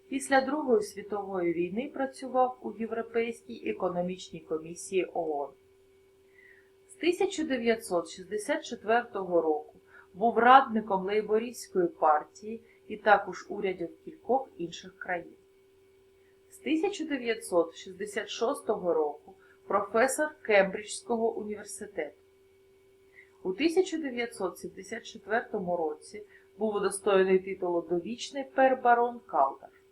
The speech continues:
У сфері його інтересів в економічній науці були проблеми економічного зростання, зайнятості та інфляції. Його ім'ям названі розроблені критерії оцінки добробуту,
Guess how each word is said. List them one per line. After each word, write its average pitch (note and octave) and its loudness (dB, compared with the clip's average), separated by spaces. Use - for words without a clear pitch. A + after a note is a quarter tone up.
У A3 -6
сфері D#4 2
його C#4+ 6
інтересів C4+ 4
в F#3 -10
економічній G3 -4
науці F3 -4
були A#3 0
проблеми A#3 4
економічного G#3 -2
зростання, E3+ 4
зайнятості F#3+ 2
та E4+ 8
інфляції. F3 0
Його G3 6
ім'ям G3+ 8
названі G3 2
розроблені F#3+ -8
критерії G#3 -2
оцінки G#3+ -6
добробуту, D#3+ -2